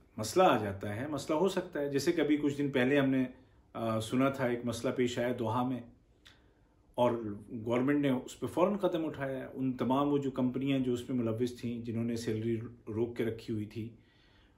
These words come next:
उन सबको, उन सब के ख़िलाफ़ कानूनी कार्रवाई की जा रही है और की गई है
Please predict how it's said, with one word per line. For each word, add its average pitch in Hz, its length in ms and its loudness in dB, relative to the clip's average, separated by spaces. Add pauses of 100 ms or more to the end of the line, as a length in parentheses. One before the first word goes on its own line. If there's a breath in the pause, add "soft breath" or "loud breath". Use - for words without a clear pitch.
(120)
उन 131 140 -2
सबको, 175 520 2
उन 160 360 2
सब 190 220 -4
के 190 80 -2
ख़िलाफ़ 175 240 0
कानूनी 156 360 -2
कार्रवाई 139 300 2
की 139 140 -6
जा 127 160 -2
रही 120 240 -4
है 113 160 -8 (140)
और 104 180 -8
की 143 100 2
गई 143 260 2
है 120 180 -12